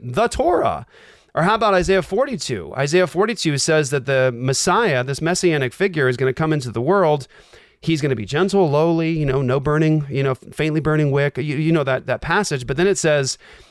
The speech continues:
"He will faithfully bring forth justice on the earth, and the coastlands wait for his Torah." Isn't it amazing, uh, that the promises of the Messiah's kingdom actually have salvation, forgiveness, life,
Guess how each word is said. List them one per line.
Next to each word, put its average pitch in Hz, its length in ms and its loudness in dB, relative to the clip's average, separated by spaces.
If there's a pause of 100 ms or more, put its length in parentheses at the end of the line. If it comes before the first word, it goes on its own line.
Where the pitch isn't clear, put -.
(160)
"He 180 220 0
will 190 260 4
faithfully 170 460 0
bring 156 220 0
forth 143 320 0
justice 139 460 -2
on 127 120 0
the 127 140 2
earth, 123 600 -4
and 131 160 -2
the 131 60 0
coastlands 156 640 0
wait 139 180 0
for 135 160 0
his 123 420 0 (160)
Torah." 123 520 -2 (580)
Isn't 175 220 2
it 190 80 6
amazing, 170 440 2 (120)
uh, 123 460 2
that 135 360 -2
the 147 60 -6
promises 175 500 0
of 135 40 -12
the 151 60 -2
Messiah's 147 480 0
kingdom 147 520 0
actually 139 480 -2
have 127 340 0 (260)
salvation, 160 960 -2 (240)
forgiveness, 135 880 -2
life, 139 500 -2